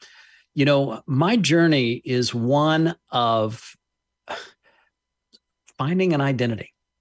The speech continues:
as an entrepreneur, quite frankly, because I was a corporate guy for so many years, and I didn't realize that inside of me,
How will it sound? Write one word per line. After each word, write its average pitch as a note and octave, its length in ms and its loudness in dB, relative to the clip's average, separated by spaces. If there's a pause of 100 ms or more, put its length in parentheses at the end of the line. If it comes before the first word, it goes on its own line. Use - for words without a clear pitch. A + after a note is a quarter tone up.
(140)
as A#2 180 -4
an A#2 60 -4
entrepreneur, G#2 500 -8
quite G2+ 300 -8
frankly, G#2 440 -12
because A2+ 300 -6
I B2 60 -2
was B2 100 -2
a B2 60 -4
corporate D#3 320 -4
guy G#2+ 180 -4
for - 140 -8
so C#3+ 480 0
many B2 280 -2
years, A#2 460 -2
and A#2 80 -4
I B2 60 -2
didn't E3+ 300 2
realize A2+ 800 0
that B2 120 -2
inside C3+ 640 0
of D3+ 120 2
me, A2+ 420 -6